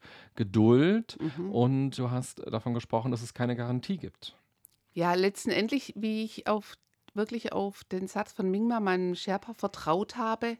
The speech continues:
Speaker 2: muss man letztendlich natürlich auch, oder fiel es mir nicht schwer, den Medizinern zu vertrauen. Ganz klar, ich habe mich in die Hände begeben, wenn's man da gelesen hat oder, äh,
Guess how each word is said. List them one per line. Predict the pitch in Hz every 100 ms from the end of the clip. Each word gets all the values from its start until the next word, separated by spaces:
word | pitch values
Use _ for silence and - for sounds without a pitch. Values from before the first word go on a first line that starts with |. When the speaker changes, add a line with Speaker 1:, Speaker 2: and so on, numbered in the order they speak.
| - - - - -
Speaker 2:
muss | 220 -
man | 233
letztendlich | 196 - 180 208
natürlich | 185 196 185 180
auch, | 160 170 - -
oder | 135 120 - - _ -
fiel | 220 226
es | 220 220
mir | 190
nicht | 185 185
schwer, | - 165 185 196 - - _
den | 180 170 165 - _
Medizinern | 175 175 170 - 190 185 185 180
zu | - 175
vertrauen. | 160 - 120 127 131 _ _ - - _
Ganz | 160 156
klar, | 147 151
ich | 180
habe | 180
mich | 190
in | 185
die | 175
Hände | 180 190 226
begeben, | 226 226 233 247 254 254 262 - - - - - -
wenn's | 190 196 190 - - -
man | 185
da | 180
gelesen | 180 175 175 220 240 233
hat | 202 -
oder, | 180 175 160
äh, | -